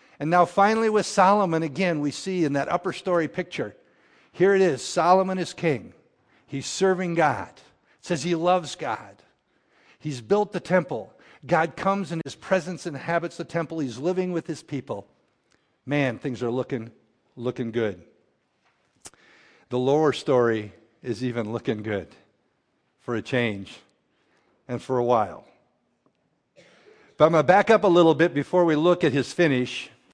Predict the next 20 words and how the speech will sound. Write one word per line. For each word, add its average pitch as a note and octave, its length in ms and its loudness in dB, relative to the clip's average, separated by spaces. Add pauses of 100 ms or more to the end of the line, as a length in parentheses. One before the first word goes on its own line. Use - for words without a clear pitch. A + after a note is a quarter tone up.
(240)
and C#3+ 140 -2
look G#3 140 2
at F#3 100 0
the F3 80 -2
beginning D3+ 560 0 (240)
of B2+ 140 -2
his, B2+ 340 -2 (960)
uh, A2 160 -10
kingship, D3 500 -2
of A2 140 -8
his A2 200 -8
reign. A#2 420 -4 (1400)
In C#3 520 2 (2250)
First G3+ 260 4
Kings E3 320 4
chapter E3+ 380 2
three, E3 460 -2 (2250)
it C3+ 120 -2
reads C#3+ 360 0
this, B2 480 2